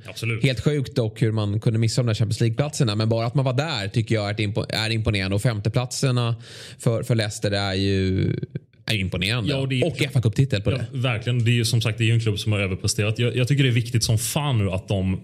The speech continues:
Speaker 1: faktiskt reder ut det här och hittar en väg. För att jag tycker det vore synd om Leicester halkade tillbaka. Kanske inte till det de var, för det tror jag kanske inte. De var väl borta i tio år,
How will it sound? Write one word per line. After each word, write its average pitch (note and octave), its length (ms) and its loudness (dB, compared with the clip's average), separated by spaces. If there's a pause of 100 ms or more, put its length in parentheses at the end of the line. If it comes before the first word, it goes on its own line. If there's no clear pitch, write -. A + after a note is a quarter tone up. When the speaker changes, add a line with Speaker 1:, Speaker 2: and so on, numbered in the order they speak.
(180)
Speaker 1:
faktiskt G#2 380 -2
reder G#2 220 0 (120)
ut A#2 240 -4 (120)
det A2 140 0
här F2+ 400 -2
och - 80 -8 (100)
hittar F#2+ 340 -4
en F#2 140 0
väg. G2 280 -2
För A2+ 100 -2
att G2+ 60 -2
jag A2+ 100 0
tycker A2 200 -2
det G2+ 60 0
vore G2 140 0
synd B2 560 4
om F#2+ 160 -2
Leicester F2 580 0 (500)
halkade F#2+ 420 -2
tillbaka. G#2 680 -2
Kanske G#2+ 320 -2
inte G2+ 160 0
till G#2+ 140 0
det F#2+ 80 0
de F#2 160 0
var, F#2 180 2
för - 120 -4
det F2+ 80 -2
tror F2+ 180 -2
jag E2 100 -4
kanske F2 240 -4
inte. D#2+ 220 -4
De E2+ 100 -2
var E2+ 80 0
väl E2+ 100 -4
borta E2+ 240 -4
i - 20 -2
tio E2 240 -2
år, D#2+ 140 -4